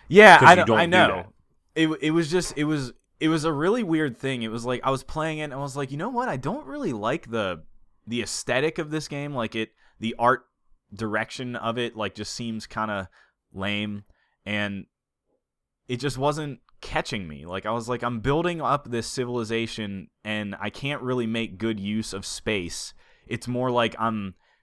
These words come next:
Speaker 1: trying to make the best use of space, which makes everything look like shit and is inefficient.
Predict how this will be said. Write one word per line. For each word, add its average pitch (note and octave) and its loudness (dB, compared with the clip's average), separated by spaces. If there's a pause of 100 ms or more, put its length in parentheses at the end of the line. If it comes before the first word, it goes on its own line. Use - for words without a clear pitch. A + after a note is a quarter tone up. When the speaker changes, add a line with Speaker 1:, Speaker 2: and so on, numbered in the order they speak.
Speaker 1:
trying B2 0
to A#2+ -2
make A2 -2
the G#2 -2
best B2 2
use G#2 -4
of F#2+ -8
space, F#2 -6
which G#2 -8
makes A2 -4
everything A2+ -2
look A2+ -4
like - -4
shit - -4 (340)
and A2 -4
is G#2+ -2
inefficient. A2 -6